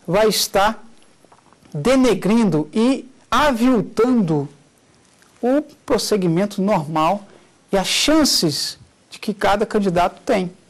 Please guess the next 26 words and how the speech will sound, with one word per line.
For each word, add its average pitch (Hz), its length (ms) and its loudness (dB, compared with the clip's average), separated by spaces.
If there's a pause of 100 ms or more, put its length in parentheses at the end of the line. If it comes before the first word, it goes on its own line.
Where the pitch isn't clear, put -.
(140)
É 202 120 2
obviamente 220 640 0
que - 100 -2
ele 240 80 0
estará 214 360 0
sendo 233 320 0
privilegiado. 233 880 2 (280)
Suas 240 400 0
chances 254 960 0 (520)
aumentam, 277 720 2 (880)
porque 233 240 -2
ele 247 420 2
está 190 240 0
praticando 196 720 0
uma 311 220 -2
conduta 202 800 0 (420)
em 302 460 0 (640)
seu - 280 0
próprio 180 420 0
benefício 220 680 0 (200)
e 381 260 2
em 349 40 2
razão 262 480 0
ali, 254 420 2
nesse 190 260 -4
caso, 240 440 -2